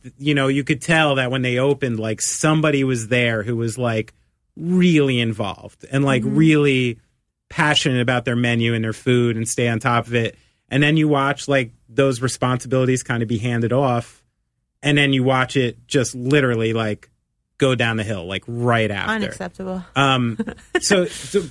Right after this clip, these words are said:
Speaker 1: but is this, like, a known thing in the restaurant industry or something, you know, that, like, like, how long does it take to be able to, like, get your own hands out of it where it could, like,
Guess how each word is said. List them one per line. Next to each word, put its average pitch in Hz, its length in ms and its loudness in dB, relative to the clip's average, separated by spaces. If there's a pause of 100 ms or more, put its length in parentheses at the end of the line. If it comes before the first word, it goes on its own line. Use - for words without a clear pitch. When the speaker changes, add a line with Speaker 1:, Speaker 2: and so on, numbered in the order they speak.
Speaker 1:
but 180 240 0
is 165 280 0
this, 196 180 -2
like, 214 160 0
a 165 60 2
known 147 400 2
thing 180 220 -2
in 180 80 -2
the 175 60 -2
restaurant 170 400 -2
industry 165 500 -2
or 151 80 0
something, 143 360 0
you 131 200 4
know, 147 260 2
that, 127 240 -2
like, 127 300 -2 (600)
like, 175 180 2
how 220 180 2
long 226 240 2
does 190 160 0
it 135 160 0
take 160 340 2
to - 80 -6
be 123 200 2
able 127 160 0
to, 127 60 0
like, 123 360 -2 (1400)
get 156 240 0
your 143 220 2
own 147 280 4
hands 131 440 -2
out 123 240 0
of 117 120 -2
it 107 240 -6
where 117 280 0
it 113 100 -2
could, 123 140 -6
like, 117 200 0